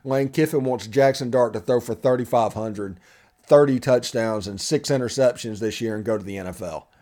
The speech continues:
and then pass it over to Walker Howard. That's what I think. Um, are we getting away from three defensive linemen? No,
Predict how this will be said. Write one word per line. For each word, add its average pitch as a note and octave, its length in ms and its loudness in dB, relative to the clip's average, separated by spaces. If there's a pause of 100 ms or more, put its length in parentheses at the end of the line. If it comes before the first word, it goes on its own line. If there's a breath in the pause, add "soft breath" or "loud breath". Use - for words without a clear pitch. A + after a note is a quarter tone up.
and G#2+ 160 -6
then G#2+ 140 -6
pass G2+ 300 -4
it G2 60 -8
over F#2+ 200 -6
to F#2+ 80 -8
Walker F2 480 -8 (100)
Howard. D#2 320 -10 (760 soft breath)
That's A2+ 200 -2
what G#2+ 100 -4
I G2+ 80 -2
think. F2 280 -16 (720 soft breath)
Um, A#2 640 0 (1300)
are B2 140 2
we C3+ 120 0
getting F3 320 8
away D3 380 8
from C3 260 -2
three D3 360 -2
defensive C3+ 560 -2
linemen? G#2 600 -2
No, G#2 420 0